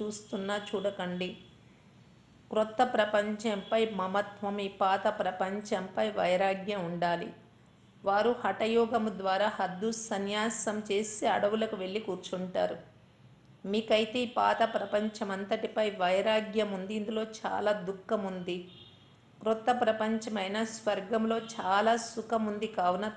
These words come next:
తప్పకుండా దానిని స్మృతి చేస్తారు కదా. ఇక్కడ అందరూ దుఃఖం ఇచ్చే వారే ఉన్నారు. తల్లి,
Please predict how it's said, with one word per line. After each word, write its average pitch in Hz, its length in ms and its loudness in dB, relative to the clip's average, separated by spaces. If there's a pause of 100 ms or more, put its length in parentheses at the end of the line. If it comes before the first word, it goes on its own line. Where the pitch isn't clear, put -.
తప్పకుండా 208 640 0
దానిని 202 680 2
స్మృతి 220 580 -4
చేస్తారు 196 460 0
కదా. 180 360 0 (960)
ఇక్కడ 208 260 0
అందరూ 233 440 4
దుఃఖం 208 460 -2
ఇచ్చే 208 380 -4
వారే 190 480 4
ఉన్నారు. 190 500 -2 (140)
తల్లి, 214 340 0